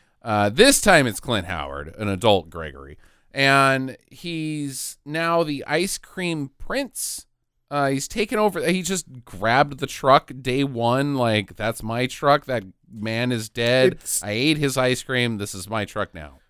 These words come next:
Speaker 2: It seems that Olivia Hussey's character has some other ice cream connections beyond, and that she's the bridge, the bridge of the gap between the ice cream king and
Speaker 1: How?
Speaker 2: Clint.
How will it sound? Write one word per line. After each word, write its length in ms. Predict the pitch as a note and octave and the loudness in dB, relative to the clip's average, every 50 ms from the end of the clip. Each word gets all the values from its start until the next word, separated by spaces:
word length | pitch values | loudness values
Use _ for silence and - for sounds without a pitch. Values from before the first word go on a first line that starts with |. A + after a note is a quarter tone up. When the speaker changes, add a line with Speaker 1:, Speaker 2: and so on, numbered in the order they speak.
| _ _ _ - | _ _ _ -4
Speaker 2:
It 140 | F#3 D#3+ - | -2 -2 0
seems 360 | - - A#3+ B3+ B3 G#3+ F#3 | 0 2 4 4 4 4 4
that 120 | F#3+ F3+ | 2 2
Olivia 440 | D#3+ D3+ D3 D#3+ D#3 D#3 D3+ D3 C3 A#2 | 2 4 6 6 6 6 6 2 2 2
Hussey's 480 | B2 C#3 B2+ - - B2 A#2 G#2 - | 0 0 0 0 -2 -2 -4 -4 -6
character 540 | - - B2+ A#2 A2+ A2+ - - - G#2+ G2 | -8 -6 -6 -4 -4 -4 -6 -8 -10 -10 -8
has 240 | A2 A2+ G#2+ G#2 - | -8 -6 -6 -6 -6
some 200 | - - A#2+ A2+ | -6 -6 -4 -4
other 360 | A2 A2+ A#2 A#2 A2 G#2 - _ _ _ _ _ _ _ _ _ _ _ _ _ _ - | -4 -4 -2 -2 -4 -4 -6 _ _ _ _ _ _ _ _ _ _ _ _ _ _ -2
ice 260 | C#3+ D3 C#3+ - - | 0 2 2 2 0
cream 360 | - - D#3 C#3+ C#3 C3 B2 | 0 2 4 6 6 6 4
connections 760 | - - C3 B2+ B2+ B2+ - - - C3+ B2+ B2 A#2+ A2+ G#2 | 0 -2 -2 0 0 0 -2 -2 -2 -2 0 0 0 -2 -4
beyond, 640 | G#2+ G#2 B2 A#2+ A#2+ A#2+ B2+ C3 C#3 C#3+ C#3+ D3+ D3 | -6 -6 -4 -2 0 2 2 4 4 4 4 2 2
and 240 | C#3 B2+ C3 B2+ B2 | 0 -2 -2 -2 0
that 180 | B2 A#2+ A2+ - _ A#2+ A#2 B2 | -2 -2 -4 -8 _ -20 -18 -14
she's 460 | - - D#3 D3 D3 C#3+ A#2 A#2 A2+ | -10 -6 -4 -2 -2 -2 -4 -6 -8
the 180 | B2 B2 A#2+ | -8 -8 -8
bridge, 560 | A2+ G#2+ B2 C3 C3+ B2+ A#2 A2 G#2+ A2 A#2+ - _ _ _ _ _ _ - C3+ - _ _ | -6 -4 0 2 2 2 0 -2 -12 -14 -16 -18 _ _ _ _ _ _ -20 -20 -20 _ _
the 280 | A#2+ B2 A#2+ A2+ G#2 G#2+ - _ _ _ _ _ _ _ | -6 -4 -4 -4 -4 -8 -20 _ _ _ _ _ _ _
bridge 400 | C3 A#2+ A#2 C#3+ D3+ D3+ C3 A#2+ | -16 -6 0 4 4 4 4 2
of 140 | C3+ A2+ G#2+ | -2 -2 -2
the 80 | A2+ G#2+ | -6 -6
gap 340 | F#2 A#2+ A#2+ A#2 A2+ G2+ | -4 -2 -2 -2 -2 -4
between 400 | G#2 A2+ - - - B2+ A#2+ A#2 | -6 -12 -12 -8 -6 -4 -2 -2
the 140 | A2+ A2+ A2 | -2 -4 -4
ice 240 | A2 A#2 A#2 A2+ - | -4 -4 -6 -6 -6
cream 260 | - - B2 A2+ G#2+ | -8 -8 -6 -6 -6
king 340 | - - A2+ A2 G#2 G2+ G2+ | -8 -8 -8 -8 -6 -6 -6
and 220 | G2 F#2 F2+ E2+ - _ _ - | -6 -8 -10 -12 -14 _ _ -8
Speaker 1:
How? 340 | D3+ E3+ F#3+ F#3 F#3+ D3+ E2+ | -4 -2 0 0 0 -2 -2
Speaker 2:
Clint. 240 | - C#3+ C#3 - | -2 -2 -2 -2